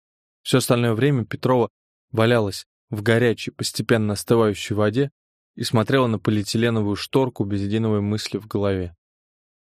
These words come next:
Ванна расслабила её настолько, что Петровой не захотелось поорать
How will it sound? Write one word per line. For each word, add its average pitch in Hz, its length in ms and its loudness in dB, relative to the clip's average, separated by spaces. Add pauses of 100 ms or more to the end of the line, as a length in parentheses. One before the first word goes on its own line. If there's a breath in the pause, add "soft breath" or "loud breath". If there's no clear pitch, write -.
Ванна 117 400 0
расслабила 110 580 0
её 110 200 2
настолько, 120 560 -2
что - 260 -2 (300)
Петровой 131 400 2
не 113 140 2
захотелось 113 600 0
поорать 110 460 0